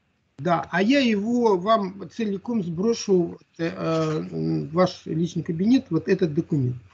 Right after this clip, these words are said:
Э, «Любой календарь ведет свое начало от конкретного, значимого события. Григорианские и юлианские календари ведут свое начало от Рождества Христова, сокращенно от Р точка Х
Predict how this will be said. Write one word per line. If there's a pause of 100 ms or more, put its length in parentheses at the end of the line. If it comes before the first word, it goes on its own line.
(600)
Э,
«Любой
календарь
ведет
свое
начало
от
конкретного, (120)
значимого
события. (440)
Григорианские (120)
и (220)
юлианские
календари
ведут
свое
начало
от
Рождества
Христова, (1000)
сокращенно
от
Р (220)
точка (120)
Х